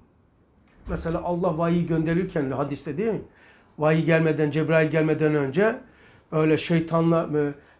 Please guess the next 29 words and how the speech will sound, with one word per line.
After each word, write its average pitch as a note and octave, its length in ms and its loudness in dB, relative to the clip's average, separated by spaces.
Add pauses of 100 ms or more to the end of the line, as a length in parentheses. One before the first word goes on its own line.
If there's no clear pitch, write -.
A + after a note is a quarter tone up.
(260)
recmi F#3 300 4
şeyatin E3 520 2
oluyordu C3+ 460 -4
diyor B2+ 140 -6
on C3 140 -4
beşinci C3 340 -8
sözde. D3 440 -4 (500)
Melekler E3 720 2
şeytanları E3+ 520 0
kovarlardı. E3 720 2 (460)
Böyle D3+ 200 2
bir D#3+ 80 4
hayal F3+ 480 8
et. C#3 200 -6 (560)
E, C#3+ 40 -16 (600)
Lef-i F#3 220 0
Mahfuz'dan D#3+ 560 0
Kur'an E3+ 340 6
inerken D#3 420 2
Cebrail D#3 380 2 (460)
sağ A#3+ 400 8
ve A#3 100 8
sol D4+ 400 6 (680)
şirk D4+ 440 2
ve B3+ 100 0
küfür - 340 2
ehilleri, D#3+ 560 4 (440)
şeytanlar, E3+ 720 0
cinler D#3 540 2